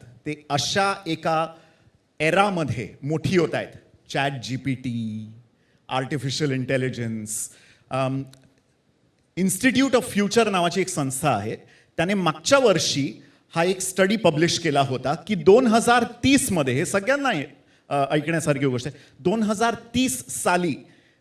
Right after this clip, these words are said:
जेवढ्या नोकऱ्या असतील, त्यातल्या ऐंशी पर्सेंट नोकऱ्या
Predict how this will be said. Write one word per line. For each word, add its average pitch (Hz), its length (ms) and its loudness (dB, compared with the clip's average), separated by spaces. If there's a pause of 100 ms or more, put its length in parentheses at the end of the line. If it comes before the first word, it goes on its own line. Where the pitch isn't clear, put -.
(120)
जेवढ्या 214 360 6
नोकऱ्या 254 440 4
असतील, 175 580 2 (300)
त्यातल्या 208 420 2 (180)
ऐंशी 220 540 2
पर्सेंट 202 760 2
नोकऱ्या 175 680 2